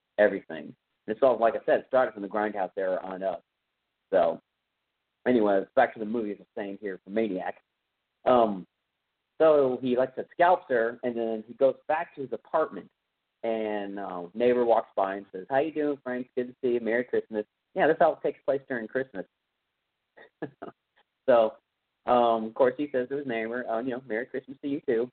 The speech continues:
And he's got a big plastic, uh, trash bag, you know, black plastic trash bag. And when he gets inside his apartment,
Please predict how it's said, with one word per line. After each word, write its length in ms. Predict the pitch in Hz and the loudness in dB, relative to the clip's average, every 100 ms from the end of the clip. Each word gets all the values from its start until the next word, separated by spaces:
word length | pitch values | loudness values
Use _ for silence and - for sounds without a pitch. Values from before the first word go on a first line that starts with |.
| - | -4
And 420 | 107 107 107 107 | 2 4 4 2
he's 120 | 120 120 | -2 2
got 140 | 120 | 2
a 60 | - | 4
big 300 | 143 139 - | 4 4 0
plastic, 440 | 123 120 - 117 - _ - | -4 -4 -4 -12 -12 _ -4
uh, 260 | 98 90 | -2 -2
trash 300 | - 131 135 - | 0 0 0 -2
bag, 300 | 87 85 80 - | -8 -8 -16 -16
you 80 | 101 | -10
know, 80 | |
black 240 | 90 104 110 _ - | -4 -2 -2 _ -4
plastic 320 | 113 - - | -2 -2 -4
trash 240 | 117 110 - | 0 0 0
bag. 260 | - 87 90 | -8 -8 -8
And 340 | 90 90 87 85 _ _ _ - | -10 -10 -10 -16 _ _ _ -2
when 180 | 110 110 | -2 0
he 160 | 117 | -2
gets 220 | 107 123 - | 0 -2 -2
inside 360 | 117 - 127 117 | -8 0 2 2
his 120 | 101 | -2
apartment, 560 | 101 160 143 107 104 | 0 2 2 -2 -10